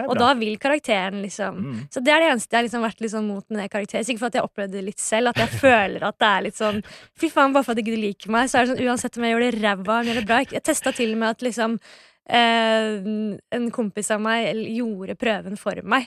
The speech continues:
Speaker 1: Å, gjorde det?
Speaker 2: Ja, ja, og
Speaker 1: sjukt.
Speaker 2: skrev oppgaven, liksom. Og
Speaker 1: Ja.
Speaker 2: selv da fikk jeg treer, og han var liksom en
Speaker 1: Ah,
Speaker 2: sekserelev på
Speaker 1: seriøst?
Speaker 2: sin skole.
Speaker 1: Fy faen, ass.
Speaker 2: Så da var jeg sånn, "Nei,
Speaker 1: Fy
Speaker 2: jeg er
Speaker 1: faen.
Speaker 2: imot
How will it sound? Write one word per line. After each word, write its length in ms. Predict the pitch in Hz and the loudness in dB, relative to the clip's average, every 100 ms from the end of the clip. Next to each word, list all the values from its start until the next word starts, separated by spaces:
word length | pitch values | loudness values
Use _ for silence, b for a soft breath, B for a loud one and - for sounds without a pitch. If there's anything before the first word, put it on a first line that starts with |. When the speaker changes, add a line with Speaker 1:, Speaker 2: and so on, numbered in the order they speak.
| - | 0
Speaker 1:
Å, 80 | 156 | 0
gjorde 200 | 135 123 | 2 0
det? 280 | 175 - 269 | -2 2 6
Speaker 2:
Ja, 120 | 294 269 | 6 6
ja, 60 | |
og 60 | 277 | 2
Speaker 1:
sjukt. 80 | - | 2
Speaker 2:
skrev 260 | 233 226 | 2 2
oppgaven, 460 | 202 - 202 180 196 | -2 -2 0 0 -4
liksom. 300 | 202 - 285 | -4 0 0
Og 80 | 269 | 0
Speaker 1:
Ja. 80 | 214 | 2
Speaker 2:
selv 180 | 247 233 | 2 2
da 160 | 226 262 | 0 0
fikk 220 | 240 - | -4 -4
jeg 120 | 226 | -4
treer, 320 | 208 190 220 | -2 0 0
og 60 | 226 | 0
han 140 | 226 | -2
var 140 | 208 185 | -2 -2
liksom 260 | 131 190 | 0 0
en 80 | 220 | -2
Speaker 1:
Ah, 60 | 196 | -4
Speaker 2:
sekserelev 680 | - - - 196 - 180 | -8 -12 -4 0 2 2
på 40 | 247 | 0
Speaker 1:
seriøst? 60 | |
Speaker 2:
sin 200 | - 214 | -2 -4
skole. 440 | - 233 214 226 247 | -2 -2 2 0 0
Speaker 1:
Fy 80 | 80 - | -6 -14
faen, 280 | 92 80 67 | -14 -14 -16
ass. 80 | - | -6
Speaker 2:
Så 80 | 254 | 2
da 160 | 285 | 6
var 140 | 262 220 | 6 4
jeg 100 | 240 | 0
sånn, 180 | 254 262 | -4 2
"Nei, 160 | 330 539 - - | 4 2 -2 0
Speaker 1:
Fy 60 | |
Speaker 2:
jeg 280 | 311 349 339 | 2 4 4
er 20 | |
Speaker 1:
faen. 80 | 302 330 | 2 2
Speaker 2:
imot 240 | 302 302 | 0 -2